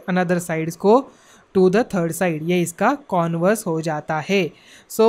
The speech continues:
students observe that E is the midpoint of A B, line L is passing through E and parallel to B C and C M is parallel with B A। तो ए एफ़ is equal to सी एफ़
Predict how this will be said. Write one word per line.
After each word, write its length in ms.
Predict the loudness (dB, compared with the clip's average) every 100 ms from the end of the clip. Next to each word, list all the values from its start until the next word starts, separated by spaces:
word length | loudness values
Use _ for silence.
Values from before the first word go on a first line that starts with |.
| 4
students 480 | 2 2 2 2 -2 -2
observe 420 | -2 0 0 0 0
that 320 | 0 0 -2 -2
E 120 | 0 0 0 -4
is 100 | 0
the 80 | 0 0
midpoint 500 | -2 0 0 0 2 0
of 120 | 0 -4
A 80 | -4 -2
B, 100 | -2 0 0
line 200 | 0 0 -2
L 80 | -2
is 60 | -2 -2
passing 340 | -4 0 -2 0
through 120 | -2 0
E 100 | 0 0
and 160 | 0 0
parallel 360 | -2 0 2 2
to 80 | 0 -2
B 100 | -6
C 240 | 0 0 0 -4 -20 -10 -4
and 160 | -2 -2
C 160 | 0 4 6
M 120 | 4 0 0
is 220 | 0 -2 -2
parallel 380 | -2 -2 -2 0
with 120 | -2 0
B 80 | 2
A। 100 | 2 -2 _ _ _ _ _ _ _ _ _ _ -6
तो 100 | -4 2
ए 120 | 2 4
एफ़ 200 | 0 -4
is 100 | -4 -2
equal 220 | -2 -2
to 60 |
सी 220 | -4 -2 0
एफ़ 200 | 0